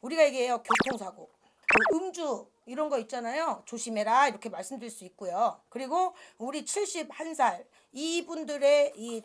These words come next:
마지막 성주운이라고 하면 노년성주잖아요. 이 성주에서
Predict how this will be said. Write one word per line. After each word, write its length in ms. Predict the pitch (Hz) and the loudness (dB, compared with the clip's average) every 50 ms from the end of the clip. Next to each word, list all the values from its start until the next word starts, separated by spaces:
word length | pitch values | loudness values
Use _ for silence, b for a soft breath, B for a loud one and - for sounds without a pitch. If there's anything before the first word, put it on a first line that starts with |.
| - - | -10 -4
마지막 600 | 196 185 226 226 - 294 262 240 220 233 269 269 | 0 0 0 0 -2 -4 -4 -2 -2 -2 -2 -4
성주운이라고 800 | - - 440 466 453 415 - 392 370 359 339 320 302 277 262 247 | -4 -4 -4 -2 -2 -2 -4 -4 -6 -4 -4 -4 -2 -2 0 0
하면 340 | 247 240 262 285 277 226 - _ _ | 0 2 2 0 0 -2 -4 _ _
노년성주잖아요. 1160 | 214 233 277 311 320 294 294 294 277 226 254 240 240 233 233 233 240 285 339 359 269 - - b b b b b b _ | -8 -4 -4 -4 -2 -2 -4 -4 -6 -8 -6 -4 -4 -4 -4 -6 -6 -4 -2 0 0 -2 -2 b b b b b b _
이 120 | 254 277 | -10 -10
성주에서 760 | 277 - 349 415 427 415 403 415 349 330 311 - 320 302 269 | -6 -4 -4 -4 -4 -6 -8 -8 -6 -6 -2 0 2 2 2